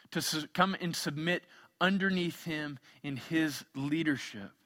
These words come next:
And he is filling all of our inadequacies, struggling, and you can't seem to find your niche here at Ridgecrest. Man, come and talk to someone in leadership. Come see if we can help you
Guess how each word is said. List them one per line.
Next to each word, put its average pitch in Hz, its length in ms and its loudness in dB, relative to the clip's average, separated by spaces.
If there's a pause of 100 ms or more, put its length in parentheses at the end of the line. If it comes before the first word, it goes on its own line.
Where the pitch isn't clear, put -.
(760)
And 143 140 -2
he 165 160 2
is 151 140 2
filling 175 560 2 (240)
all 185 500 8
of 160 80 2
our 156 240 8
inadequacies, 160 540 2
struggling, 185 420 0 (240)
and 147 80 -8
you 131 80 -4
can't 190 400 -2
seem 180 220 -2
to 151 60 -2
find 160 340 0
your 151 100 -4
niche 143 340 -4
here 135 120 0
at 113 60 -2
Ridgecrest. 110 760 -8 (3750)
Man, 127 120 -8
come 180 420 2
and 143 160 -6
talk 156 420 2 (320)
to 151 120 -8
someone 165 460 0
in 123 180 -2
leadership. 156 560 -2 (920)
Come 185 180 2
see 180 220 2
if - 120 2
we 180 120 0
can 143 160 -2
help 165 360 0
you 160 220 -2